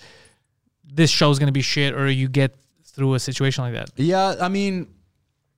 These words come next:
Speaker 2: there, there have, there are definitely people like that. Um,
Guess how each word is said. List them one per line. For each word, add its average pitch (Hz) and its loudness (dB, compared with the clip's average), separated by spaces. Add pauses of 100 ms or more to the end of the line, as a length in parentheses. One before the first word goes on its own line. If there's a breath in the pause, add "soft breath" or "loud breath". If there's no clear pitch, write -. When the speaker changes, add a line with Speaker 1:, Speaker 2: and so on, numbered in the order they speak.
(460)
Speaker 2:
there, 139 -2
there 139 -2
have, 139 -2
there 131 -2
are 127 0
definitely 113 -4
people 101 -2
like 92 -4
that. 78 -8
Um, 92 -4